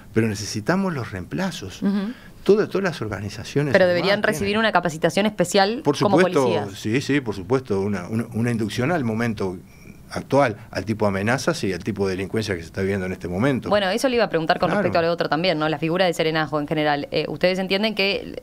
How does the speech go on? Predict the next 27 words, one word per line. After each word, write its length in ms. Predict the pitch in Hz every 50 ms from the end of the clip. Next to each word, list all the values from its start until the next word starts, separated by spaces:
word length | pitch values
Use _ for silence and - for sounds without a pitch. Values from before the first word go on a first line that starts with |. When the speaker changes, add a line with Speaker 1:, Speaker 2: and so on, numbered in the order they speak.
| -
Speaker 2:
eh, 160 | - - - - - - - - -
debería 440 | - 160 160 170 170 165 180 190 196
pasar 420 | 190 202 - - 208 202 214 208 -
por, 260 | 240 226 190 170 165
por 320 | - 170 160 156 156 156
determinados, 880 | 147 151 151 165 151 156 160 165 170 180 185 180 175 165 - - - - -
eh, 400 | - - 147 143 139 135 135 - - - - -
Speaker 1:
Ah, 220 | 127 135 143 156
Speaker 2:
controles 560 | - - - - 127 - 202 202 202 214 220 202
de 60 | 151
Speaker 1:
capacitación. 200 | 165 175 170 156
Speaker 2:
aptitud? 540 | 151 151 - 165 151 170 196 190 175 151 139
Speaker 1:
Sí, 200 | - - 135 135
sí, 240 | 135 - 139 156
capacitación. 720 | 135 110 104 - 98 - 101 92 92 92 - 143 151 139 127
No, 220 | 120 120 123 123
no, 140 | 120 117 110
no 100 | 110 117
es 140 | 131 127 127
al 80 | 95
voleo, 420 | 95 95 104 120 143 139 123 113 101
no 160 | 98 113 120
es 100 | 117 -
agarrar, 360 | 110 101 107 107 104 117 127 123
llamar 380 | 110 104 104 120 131 151 156
y, 80 | 143 120
este, 320 | 107 - - 107 98 95